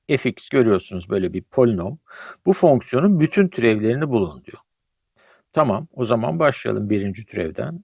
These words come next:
F üssü x. Ne olur bu? Yirmi x küp eksi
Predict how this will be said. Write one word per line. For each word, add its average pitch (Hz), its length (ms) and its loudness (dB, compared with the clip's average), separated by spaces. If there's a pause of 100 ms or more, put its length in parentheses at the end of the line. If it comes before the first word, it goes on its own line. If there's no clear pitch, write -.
F - 220 -8
üssü - 240 -12
x. 107 420 -8 (1400)
Ne 135 100 4
olur 101 360 4
bu? 139 180 2
Yirmi 110 580 0
x - 340 -10
küp - 600 -4 (920)
eksi 117 460 0